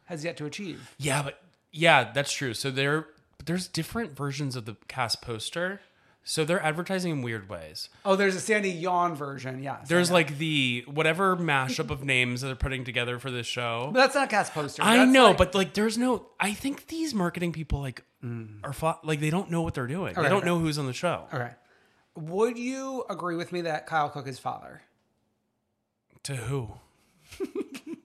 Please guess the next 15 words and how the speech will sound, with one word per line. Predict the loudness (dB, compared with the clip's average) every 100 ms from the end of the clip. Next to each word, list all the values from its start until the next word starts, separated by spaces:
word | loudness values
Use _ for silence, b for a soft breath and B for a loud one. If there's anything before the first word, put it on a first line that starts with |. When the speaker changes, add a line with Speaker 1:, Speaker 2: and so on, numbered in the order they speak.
| -16 -18 -18 -20 -20 -20 _ _ -18 -18 -10
Speaker 1:
To | -4 0
us, | 0 -2
the | -2
audience, | 2 2 0 -6 -10 -6
and | -2
also | -2 -2 -8
to | -10
the | -12
show. | -10 -10 -12 -16 -10
Speaker 2:
At | -4
least | -2 -2 -2
he's, | -2 -2
like, | -2 -4
your | -6 -8
age. | -10 -12 -10 -10